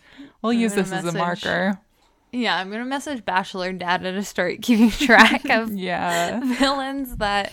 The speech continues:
Speaker 2: um,
Speaker 1: Bachelor Data. <laughs>
Speaker 2: <laughs> um,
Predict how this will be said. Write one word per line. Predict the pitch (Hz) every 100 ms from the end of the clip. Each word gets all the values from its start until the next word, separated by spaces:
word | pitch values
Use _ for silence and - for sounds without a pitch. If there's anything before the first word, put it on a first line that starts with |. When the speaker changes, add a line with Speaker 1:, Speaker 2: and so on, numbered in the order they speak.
| 254 - - -
Speaker 2:
um, | 196 185 185 190
Speaker 1:
Bachelor | 190 - 196 202 -
Data. | 202 220 220 220 233 262 - - - -
<laughs> |
Speaker 2:
<laughs> | 277 254 240 190 247 - - 269 _ _ - - - - - - _ - -
um, | 208 202 196 190 196 208 233